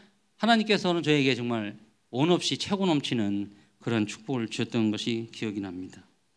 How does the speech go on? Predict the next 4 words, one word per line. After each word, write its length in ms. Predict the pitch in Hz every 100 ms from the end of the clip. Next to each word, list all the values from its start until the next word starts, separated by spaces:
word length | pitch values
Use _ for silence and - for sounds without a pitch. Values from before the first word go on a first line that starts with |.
| _ _ _ _ _ _ _ _ _ _ _ _ _ _ - _ _ _ - _ _ _ _ _ _
제가, 320 | - 160 156 151 - _ - - - - -
어, 560 | 156 131 123 123 127 - - - _ _ _ _ _ _ _ _ -
김포영광교회에 680 | 156 156 180 165 156 156 147
와서, 540 | 127 110 127 131 131